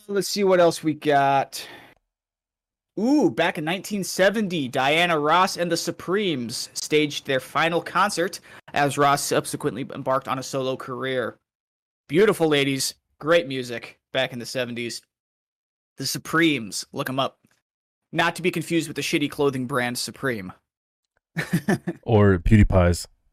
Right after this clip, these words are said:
Speaker 2: Supreme.
Speaker 1: Yeah.
Speaker 2: His, his meme Supreme.
Speaker 1: Now, this is back where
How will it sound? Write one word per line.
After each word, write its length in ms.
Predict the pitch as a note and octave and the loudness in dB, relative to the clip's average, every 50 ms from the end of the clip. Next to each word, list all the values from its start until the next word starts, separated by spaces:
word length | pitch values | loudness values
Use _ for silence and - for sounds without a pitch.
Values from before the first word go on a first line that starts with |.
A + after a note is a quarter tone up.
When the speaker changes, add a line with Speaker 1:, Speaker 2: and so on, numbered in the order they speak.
| _ - | _ -14
Speaker 2:
Supreme. 640 | - - - G#2 - - - F#2+ F2 E2 E2 D#2 - _ _ _ - - - - - - _ _ _ _ _ _ _ _ _ _ _ _ - | -6 -2 0 0 2 4 6 6 6 4 0 -4 -8 _ _ _ -8 -8 -8 -8 -8 -18 _ _ _ _ _ _ _ _ _ _ _ _ -2
Speaker 1:
Yeah. 320 | C#3+ C3+ B2 A2+ G2+ - - - | 0 0 2 0 0 -2 0 2
Speaker 2:
His, 200 | C#3+ C3 A#2 - | 2 2 4 4
his 220 | - B2+ B2+ G#2+ G2+ | 2 2 4 4 4
meme 300 | G#2+ A#2 A2+ G#2+ G2+ G2 | 6 8 8 8 8 6
Supreme. 520 | - - G2 - - G2 F2 D#2+ E2 E2+ - _ - | 4 0 -4 -2 0 2 2 2 0 -2 -6 _ -10
Speaker 1:
Now, 180 | - B2 A#2 A#2 | -6 -4 -4 -2
this 260 | A#2 C3+ D3+ E3 D#3+ | 0 0 0 0 0
is 120 | E3+ D#3+ - | -2 -4 0
back 340 | - E3+ E3 D#3+ D#3+ - | 2 2 2 2 0 0
where 480 | D3 D3 C#3+ C#3+ C#3 C3+ C3+ C3 C3 | 0 2 2 4 2 2 2 0 -2